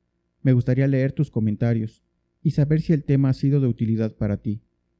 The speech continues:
Dime también qué otros temas te gustaría que tratáramos en futuros episodios. Recuerda que Humanoides está en iTunes, Spotify y en las plataformas de podcast más populares.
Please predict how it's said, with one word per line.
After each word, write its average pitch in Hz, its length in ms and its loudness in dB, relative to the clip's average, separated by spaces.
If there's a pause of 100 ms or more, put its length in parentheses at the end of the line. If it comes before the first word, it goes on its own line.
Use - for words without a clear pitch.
(400)
Dime 202 260 4
también 135 360 0
qué - 160 -4
otros 160 240 0
temas 151 260 0
te - 80 -4
gustaría 117 380 -2
que 143 100 -6
tratáramos 123 640 -2
en 110 100 -2
futuros 120 460 -2
episodios. 107 600 -4 (960)
Recuerda 185 340 0
que 156 120 0
Humanoides 123 640 0 (240)
está 135 220 0
en 147 120 4
iTunes, 131 480 -2 (220)
Spotify 165 720 -2 (320)
y 143 80 2
en 143 60 6
las 143 120 2
plataformas 190 640 0
de 160 80 0
podcast 135 440 -2
más 127 160 0
populares. 110 680 -4